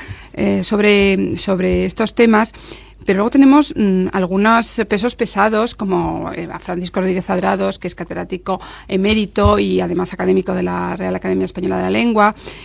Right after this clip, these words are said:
eh, mm, eh, a catedráticos de la Complutense, como Antonio Bravo, que es un experto en, en el mundo bizantino y que nos va a hablar de la emperatriz Teodora. Eh, hay otros,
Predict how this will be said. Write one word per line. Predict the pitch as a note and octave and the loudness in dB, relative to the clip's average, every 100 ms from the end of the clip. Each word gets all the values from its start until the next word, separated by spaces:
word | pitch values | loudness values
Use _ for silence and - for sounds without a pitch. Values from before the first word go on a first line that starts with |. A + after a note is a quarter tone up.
| - | -6
eh, | G3+ | -4
mm, | F3 G3 F#3+ - G#3 G3 F3+ - - - | 0 0 0 -2 -2 -2 -4 -10 -20 -20
eh, | - - G3 F#3 | -12 -6 -4 -4
a | - F3+ F3+ | -6 -8 -2
catedráticos | G3 G3 F#3+ G3 | 0 2 0 -2
de | F3+ | -2
la | |
Complutense, | F3+ F3 F3 G#3+ A3 G#3+ | -2 -2 0 0 0 -2
como | G3+ | 0
Antonio | F#3 F#3 F3+ | 0 2 0
Bravo, | F3+ G3 F#3+ F#3+ G3 - | 2 2 2 0 -4 -8
que | - | -10
es | F#3 | -4
un | F#3+ | -4
experto | F3 F#3+ F3+ - F#3 | -2 -4 -4 -2 0
en, | F3+ F#3 - - - - | 2 0 -4 -20 -20 -16
en | - G3 F3+ F3 | -2 0 2 2
el | F3+ | 0
mundo | F#3+ G3 | 0 0
bizantino | F#3+ F#3+ F#3 F3+ A3+ G#3+ | -2 -2 -4 0 0 2
y | G3+ | 0
que | F#3 | -2
nos | F3+ | -2
va | |
a | F#3 | -2
hablar | F3+ | -2
de | F3+ | 0
la | F3+ | 0
emperatriz | F3+ F3 F3 | -2 -4 -6
Teodora. | - F3+ F#3 B3+ A3 A3 - - - - - - - - - - E4+ | -6 -4 2 4 4 0 -10 -20 -20 -20 -20 -20 -20 -20 -20 -20 -6
Eh, | C#4+ G#3 G#3 | 2 4 4
hay | A3 A3 A3 | 6 6 6
otros, | A3 G#3 G#3 G#3 G3 | 4 4 6 6 4